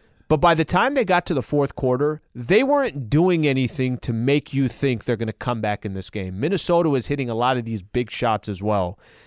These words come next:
and you just didn't know the Timberwolves were gonna collapse. They scored seventeen points in the final seventeen minutes of the game, or no, sixteen points. They scored twelve in the fourth quarter and four in overtime. That's a real collapse.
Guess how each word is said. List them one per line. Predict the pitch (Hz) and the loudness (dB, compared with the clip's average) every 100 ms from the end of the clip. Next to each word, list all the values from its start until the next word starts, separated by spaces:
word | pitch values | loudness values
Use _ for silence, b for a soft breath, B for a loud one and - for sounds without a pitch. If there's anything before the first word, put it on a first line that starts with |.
| b - | b -2
and | 151 | 0
you | 180 | 0
just | 226 - | -2 -2
didn't | 202 196 | -2 2
know | 196 | 2
the | 165 | 2
Timberwolves | 185 180 170 160 143 | 0 0 2 2 2
were | 160 | 0
gonna | 143 | 2
collapse. | 175 151 | 0 0
They | 180 | -2
scored | - 220 185 | 2 2 2
seventeen | - 190 196 - 175 | 0 0 -2 -2 -2
points | - 175 131 - - | 0 0 0 -2 -4
in | 147 135 139 _ | -2 -2 -4 _
the | 123 | -6
final | 127 165 165 143 | 0 2 2 2
seventeen | - 170 170 170 156 | 0 -2 -2 -2 0
minutes | 151 143 139 | 0 0 -2
of | |
the | 113 | -2
game, | 120 131 - | 0 0 0
or | 151 147 | 2 2
no, | 123 | 2
sixteen | - - - 143 | 0 -6 -4 -6
points. | - 113 - b b b - | -2 -4 -4 b b b 0
They | 156 | 0
scored | - 180 - | 4 4 4
twelve | - 202 220 226 | 2 6 8 6
in | 220 | 4
the | 180 | 2
fourth | - 185 165 | 4 2 2
quarter | - 170 139 113 110 b b b 147 | 2 4 6 4 2 b b b -2
and | 143 | -2
four | - - 190 190 | 0 2 6 6
in | 151 - | 4 4
overtime. | 185 180 156 139 123 120 120 b b b b _ _ _ _ _ _ 131 | 2 4 0 2 2 2 -2 b b b b _ _ _ _ _ _ -8
That's | 131 226 294 349 | 2 4 4 4
a | 285 | 4
real | 165 175 208 185 | 4 6 4 4
collapse. | - 143 147 110 - - - | 0 4 4 4 -2 -8 -8